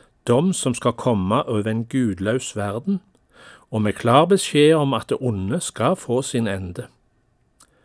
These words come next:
Profeten beskriver den store verdensdommen med grufulle bilder, men hele tida får vi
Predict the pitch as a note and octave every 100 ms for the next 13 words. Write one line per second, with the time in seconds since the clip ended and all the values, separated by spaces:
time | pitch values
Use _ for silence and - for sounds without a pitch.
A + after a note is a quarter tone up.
0 | _ _ - A#2 - D#3 F#3 F#3+ D#3 D#3+
1 | - C#3+ D3+ E3 C#3+ B2+ - C3+ G#2+ C#3
2 | A#2 C3+ D3+ C3+ - A#2 G2+ G2+ G2 -
3 | - _ A2+ C3+ C3+ D3 A2+ F2 D#2+ A#2+
4 | A#2 G#2+ G2 F#2 A2 G#2+ - _ _ _
5 | _ _ _ _ A2 A2+ A#2+ - - D#3
6 | D3+ D#3 - D3 D#3 E3 - _ _ _
7 | - C3 C3+ C#3